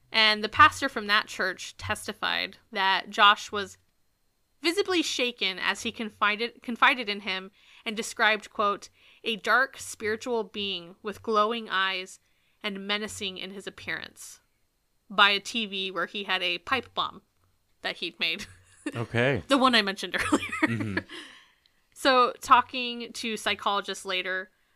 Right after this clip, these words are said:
Speaker 1: Josh believes he was actually having a panic attack at the time. And I'm like, "Or maybe a hallucination." It could be a
Speaker 2: Right.
Speaker 1: whole list of things. But the pastor led a prayer where he and others from the church placed their hands on Josh and told the devil to leave.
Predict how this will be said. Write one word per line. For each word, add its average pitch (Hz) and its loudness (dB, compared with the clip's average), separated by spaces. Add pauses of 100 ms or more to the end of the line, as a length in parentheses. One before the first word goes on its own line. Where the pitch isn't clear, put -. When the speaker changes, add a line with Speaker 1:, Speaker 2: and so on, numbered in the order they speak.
(380)
Speaker 1:
Josh 190 4
believes 190 -8
he 214 -8
was 190 -8
actually 190 -2
having 170 -2
a 175 -4
panic 165 -4
attack 202 -6
at 214 -12
the 214 -12
time. 226 -6
And 208 -8
I'm 208 -6
like, 180 -6
"Or 185 -4
maybe 294 -2
a - -4
hallucination." 302 -2
It 226 -6
could 370 0
be 285 6
a 208 6
Speaker 2:
Right. 202 4
Speaker 1:
whole 254 0 (580)
list 208 -8
of 180 -10
things. 143 -10 (1300)
But 214 2
the 226 -2
pastor 233 6
led 202 -2
a 190 -2
prayer 185 -6
where 208 -6
he 208 -8
and 196 -10
others 185 -4
from 185 -12
the 170 -12
church - -8 (560)
placed - -2
their 254 0
hands 220 -4
on 208 2
Josh 185 0
and 196 -10
told 196 -8
the 196 -8
devil 175 -8
to - -18
leave. - -14